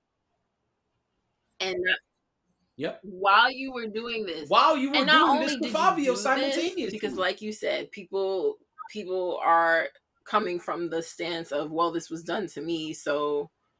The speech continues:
Speaker 1: I'm just gonna do it to them." But not only, uh,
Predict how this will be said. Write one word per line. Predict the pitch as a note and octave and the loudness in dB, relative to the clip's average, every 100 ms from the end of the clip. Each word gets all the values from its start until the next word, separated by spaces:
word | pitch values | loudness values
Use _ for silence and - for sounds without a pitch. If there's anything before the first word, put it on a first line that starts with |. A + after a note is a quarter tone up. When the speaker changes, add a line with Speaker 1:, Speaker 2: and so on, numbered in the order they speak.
| _ _ _ _ | _ _ _ _
Speaker 1:
I'm | D#3+ F3 E3+ | 0 2 2
just | E3 - | -2 -4
gonna | D#3 D#3+ | -6 -2
do | E3+ E3 | 2 2
it | - | 0
to | D#3+ | -2
them." | E3 E3 E3 E3 _ _ _ _ | 0 0 -2 -10 _ _ _ _
But | F4 | 0
not | F#4+ G4+ - | 4 4 2
only, | A3 C4 B3 G#3 E3 - - _ _ - _ _ - | -2 -4 -6 -6 -8 -12 -20 _ _ -20 _ _ -6
uh, | F3+ | -4